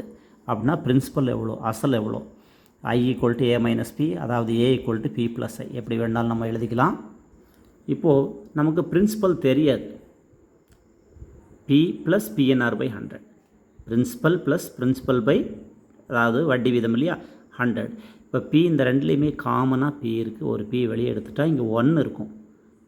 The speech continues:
இங்கே இந்த இடத்துல ஒன் இருக்கும். ரெண்டுலேயுமே பாருங்க, காமனாக P இருக்குது. ஒரு P வெளியே எடுத்துட்டா இங்கே ஒன் இருக்குது. ஒன் plus என் ஆர் by ஹண்ட்ரட். ஒன் plus என் ஆர் by ஹண்ட்ரட். அசல் கண்டுபிடிக்கிறதுக்கு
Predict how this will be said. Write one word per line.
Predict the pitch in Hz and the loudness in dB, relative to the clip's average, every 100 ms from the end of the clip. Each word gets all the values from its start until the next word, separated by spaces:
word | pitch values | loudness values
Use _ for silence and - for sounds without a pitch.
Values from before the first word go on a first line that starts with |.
| _ _ - | _ _ -4
இங்கே | 123 143 269 - - - 123 | 2 4 2 -6 -16 -4 0
இந்த | 131 127 | 2 2
இடத்துல | 139 151 127 | 2 2 2
ஒன் | 117 | 0
இருக்கும். | 104 113 | -2 -2
ரெண்டுலேயுமே | 120 135 135 139 135 | 0 2 2 2 0
பாருங்க, | 120 127 160 127 | -2 -2 -4 -2
காமனாக | 117 120 123 120 | -2 0 -4 -4
P | 120 113 | -2 -2
இருக்குது. | 113 110 | -4 -8
ஒரு | 107 113 | -6 -4
P | 123 110 | -2 -2
வெளியே | 113 110 | -2 -2
எடுத்துட்டா | - - 151 | -4 -4 -2
இங்கே | 113 110 | 0 0
ஒன் | 120 113 | 0 0
இருக்குது. | 110 110 | 0 2
ஒன் | 127 160 | 4 4
plus | 147 165 - - - - - 120 | 2 0 -2 -16 -20 -20 -8 0
என் | 123 143 | 4 6
ஆர் | 143 127 | 4 2
by | 127 107 | -2 -4
ஹண்ட்ரட். | 110 110 110 113 | -6 -6 -6 -2
ஒன் | 127 131 | 0 0
plus | 139 196 - 117 | 0 0 -2 0
என் | 117 120 | 2 2
ஆர் | 110 | 0
by | 127 104 | -2 -4
ஹண்ட்ரட். | 107 104 107 - _ _ _ - | -6 -10 -12 -16 _ _ _ -12
அசல் | 101 127 123 | -6 -2 2
கண்டுபிடிக்கிறதுக்கு | 117 110 113 110 107 | 2 2 0 -4 -4